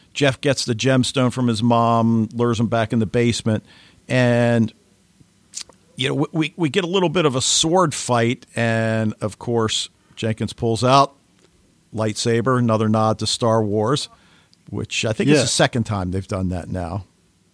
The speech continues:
Speaker 2: Yes, because they did it, uh, yeah, just a couple episodes ago. The second time they've done it this season.
Speaker 1: Yeah.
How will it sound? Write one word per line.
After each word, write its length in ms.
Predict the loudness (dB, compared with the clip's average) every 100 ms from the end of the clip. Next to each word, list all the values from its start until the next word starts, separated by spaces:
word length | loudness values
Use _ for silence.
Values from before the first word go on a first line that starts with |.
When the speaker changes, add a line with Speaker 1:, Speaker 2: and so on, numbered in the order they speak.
| _ _ _ _ _ _ _ 2
Speaker 2:
Yes, 340 | 4 2 -6
because 380 | -10 -4 0 2
they 120 | 2
did 320 | 4 2 2
it, 100 | 0
uh, 480 | 0 2 2 0 -4 -10 _ _ _ _ _ _ _
yeah, 180 | 2 2 0
just 200 | -2 0
a 20 |
couple 220 | 0 2
episodes 380 | 0 0 -8 -6
ago. 140 | -4 -4
The 80 | -2
second 260 | 0 0
time 140 | 0 0
they've 100 | 2
done 160 | 0
it 40 | 0
this 140 | -4
season. 400 | -2 -4 -4 -8 -14 _ _ _ _ -10
Speaker 1:
Yeah. 220 | -4 -4